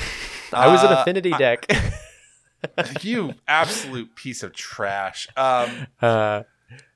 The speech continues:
Speaker 2: let's
Speaker 1: I
Speaker 2: see.
Speaker 1: also really
Speaker 2: I
Speaker 1: love, uh, what's the one that we had a few back that w-, had to do with the Aether? Um, I forget which,
Speaker 2: Oh, uh, like
Speaker 1: which
Speaker 2: Aether
Speaker 1: plane that was.
Speaker 2: Kaladesh?
Speaker 1: Yeah, I really like Kaladesh as well.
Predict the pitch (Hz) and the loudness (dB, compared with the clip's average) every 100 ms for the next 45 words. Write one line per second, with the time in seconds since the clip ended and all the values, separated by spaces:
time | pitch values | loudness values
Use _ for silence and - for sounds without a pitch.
0 | _ _ _ _ _ _ - 143 151 - | _ _ _ _ _ _ -8 -4 -2 2
1 | 143 165 185 156 147 151 160 135 131 127 | 4 4 2 2 4 4 6 4 2 2
2 | 123 117 113 113 113 - 147 - 175 165 | 0 0 0 -2 -4 -2 -2 0 0 0
3 | 156 135 131 127 117 120 117 110 107 104 | 0 -2 0 0 0 -2 -2 2 2 2
4 | - 123 98 101 104 113 110 107 104 101 | -2 -2 0 0 0 -2 -2 -2 -2 -2
5 | 107 69 98 104 92 87 95 - - 101 | -2 -2 -4 -4 -4 -4 -8 -8 -2 0
6 | 98 98 95 95 - _ _ - - 110 | 2 0 -2 -8 -14 _ _ -12 -8 -2
7 | - 104 185 190 165 160 165 165 175 208 | -2 2 2 4 2 -2 0 0 -2 -2
8 | 202 185 196 202 196 180 180 180 196 190 | 0 0 0 0 2 4 4 4 0 -2
9 | - - _ _ _ _ _ - 127 110 | -8 -12 _ _ _ _ _ -4 2 4
10 | 113 147 127 104 - 90 87 85 92 82 | 4 2 0 -2 -2 -4 -4 -6 -8 -6
11 | 82 110 | -4 -6